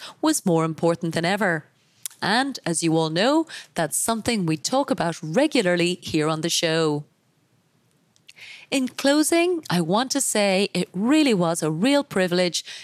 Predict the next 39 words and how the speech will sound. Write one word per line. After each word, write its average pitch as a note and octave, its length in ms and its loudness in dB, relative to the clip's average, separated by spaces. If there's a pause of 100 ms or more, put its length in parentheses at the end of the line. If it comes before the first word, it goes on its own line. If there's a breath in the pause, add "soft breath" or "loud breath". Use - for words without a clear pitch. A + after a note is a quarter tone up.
(100)
to G3 160 0
have F#3+ 280 0
the B3+ 100 -2
chance F3 360 -2
to - 200 -6
interview G3 500 0
Olivier F#3 520 2 (360 loud breath)
just F4 340 0
as G#3 120 -2
he G3 100 2
was E3+ 180 0
coming F#3+ 400 -2 (220 loud breath)
to F#3 140 0
the E3+ 300 0
end C4+ 460 2
of F3 100 0
his E3+ 160 0
twenty-six-year G3+ 880 -2
career G#3+ 480 2
with A3+ 200 0
B E3+ 180 -2
P D3 460 -2 (440 loud breath)
and E4 160 2
starting F3+ 480 0
to A3 120 0
look G#3+ 140 -2
forward D#3+ 320 0
to D#3+ 60 -10
his E3+ 200 0
retirement. E3+ 800 -2 (680 loud breath)
So, C#4 440 2 (440 loud breath)
as E3+ 240 -2
we E3 80 2
closed, A#3 580 2 (260 loud breath)
I F3 240 0
asked A3+ 440 -2
one C#4 320 0
final G3 340 -2
question F3+ 640 -2